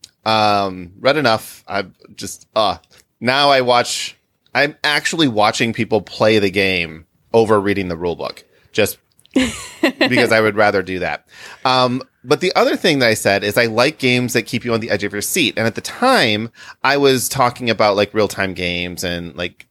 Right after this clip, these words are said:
Speaker 1: those types of things. But the, my two most favorite games right now, one of the reasons why they are my favorite game is because of that edge of your seat feel. And that's Arkham Horror, the card game, which to
Speaker 2: Mm-hmm.
Speaker 1: me, so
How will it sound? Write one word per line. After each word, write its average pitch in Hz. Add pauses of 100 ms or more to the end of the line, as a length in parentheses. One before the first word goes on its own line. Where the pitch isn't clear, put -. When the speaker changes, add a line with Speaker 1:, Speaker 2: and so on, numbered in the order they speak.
Speaker 1:
those 101
types 113
of 87
things. 80 (300)
But 139 (280)
the, 139 (280)
my 139
two 202
most 208
favorite 147
games 113
right 165
now, 202 (360)
one 117
of 180
the 196
reasons 123
why 101
they 127
are 113 (180)
my 110
favorite 107
game 151
is 101
because 160
of 110
that 107
edge 107
of 101
your 101
seat -
feel. - (280)
And 120
that's 127
Arkham 127
Horror, 120
the 107
card 160
game, 95 (380)
which 127 (280)
to 254
Speaker 2:
Mm-hmm. 233
Speaker 1:
me, 117 (380)
so 135